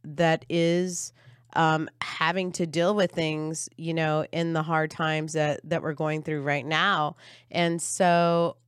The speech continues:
uh, let's see.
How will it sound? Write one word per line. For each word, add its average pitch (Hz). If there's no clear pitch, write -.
uh, 160
let's -
see. -